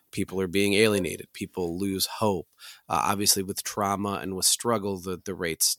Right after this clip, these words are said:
spike. I mean, this is not something that has no outside factors. When I say it's irrational, it means, like,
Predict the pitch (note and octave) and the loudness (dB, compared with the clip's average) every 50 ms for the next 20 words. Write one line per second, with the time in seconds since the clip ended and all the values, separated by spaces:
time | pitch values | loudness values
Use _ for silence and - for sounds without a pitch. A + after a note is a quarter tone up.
0 | - - - - - - - G2 F#2+ E2 D2 D2+ - - E2 E2 F2+ F#2+ F2+ F2+ | 0 2 4 4 4 2 0 0 0 0 0 -4 -6 -6 -8 -4 -4 -4 -4 -2
1 | F#2 - G2+ F#2 A2 A2 A2 - - - A2 G2 G2 F#2 F2 F2 F2+ G2+ F#2+ - | -2 -2 -2 0 0 -2 0 2 2 2 2 0 -4 -4 -4 -4 -4 -2 -4 -2
2 | - F#2+ F#2+ G2 G2 G2 F#2+ F#2+ F#2 F2+ F2+ E2+ - _ - - - - _ _ | -2 -2 -2 0 0 0 0 0 -2 -2 -4 -6 -10 _ -20 -20 -20 -20 _ _
3 | _ - - F#2+ G#2 - - - C#2+ C2 - - - G2+ G2 E2+ - - - F2+ | _ -4 0 0 2 2 2 2 2 0 -2 -2 2 2 2 2 0 -4 -10 -8
4 | - - G2+ G#2 G#2+ G#2 - A#2+ A2 G2+ - - F#2 F2+ F#2+ G2+ G#2+ G#2 - - | -6 -4 -4 -2 2 2 4 4 4 2 2 0 -2 0 0 2 2 2 0 -2
5 | F#2+ F2 E2+ D2 C#2+ F#2 F#2 F#2 E2+ F#2 F2+ D#2+ D2+ - | -2 -4 -4 -4 -2 -2 -2 -2 -2 -2 -4 -4 -4 -6